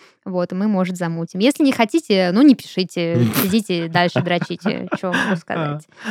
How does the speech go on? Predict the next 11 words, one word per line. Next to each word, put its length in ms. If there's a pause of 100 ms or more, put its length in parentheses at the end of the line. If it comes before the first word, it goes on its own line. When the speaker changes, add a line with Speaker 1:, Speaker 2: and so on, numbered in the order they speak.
(120)
Speaker 2:
Слушай, 220
я 60
просто 360
такой 260
какой-то 500
наезд 460
на 100
слушателей. 600
Speaker 1:
Нет, 260
нет, 140
нет, 300